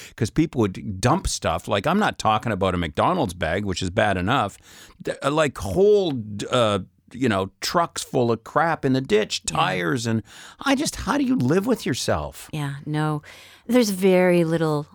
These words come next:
Speaker 2: um,
Speaker 1: Yes.
Speaker 2: garbage here, uh, on the, on the roadways and, and on our walks. We seldom see wrappers or cans or bottles. It's, uh, I think there's, they're, they're, it's pretty respectful of, of nature around here.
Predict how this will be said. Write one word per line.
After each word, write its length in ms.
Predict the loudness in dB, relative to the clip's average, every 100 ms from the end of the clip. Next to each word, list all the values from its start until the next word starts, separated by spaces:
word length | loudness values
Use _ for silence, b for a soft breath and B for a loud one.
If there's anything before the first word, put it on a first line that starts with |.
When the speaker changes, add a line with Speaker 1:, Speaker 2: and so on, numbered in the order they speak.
| _
Speaker 2:
um, 300 | -2 0 0 0
Speaker 1:
Yes. 120 | 2
Speaker 2:
garbage 460 | 2 0 -2 -4 -6
here, 440 | -12 -4 -2 -2 -6 _ -6
uh, 100 | -4
on 120 | -2 -2
the, 100 | -2
on 80 | -2
the 80 | 0
roadways 500 | 0 0 0 -2 -2
and, 120 | -4 -4
and 260 | -6 -6 -4
on 140 | 0 4
our 100 | 4
walks. 360 | 4 0 -2 -6
We 120 | -6
seldom 520 | -4 -2 0 0 0
see 360 | -2 -2 -2 -4 B B
wrappers 480 | 0 0 0 -6 -6
or 80 | -10
cans 540 | -8 -6 -4 -6 -6
or 280 | -6 -6 -8
bottles. 560 | -4 -2 -2 -2 -6 -8
It's, 260 | -8 -8
uh, 40 | -10 B B B B
I 60 | -2
think 140 | 0
there's, 200 | 0 -2
they're, 160 | -2 -6
they're, 200 | -4 -6 -8 -18 -10
it's 140 | -10
pretty 260 | -6 -2 0
respectful 600 | 0 -2 -4 -4 -4 -4
of, 180 | -4 -8
of 120 | -8 -2
nature 340 | -2 -2 -4
around 220 | -4 -6
here. 240 | -8 -10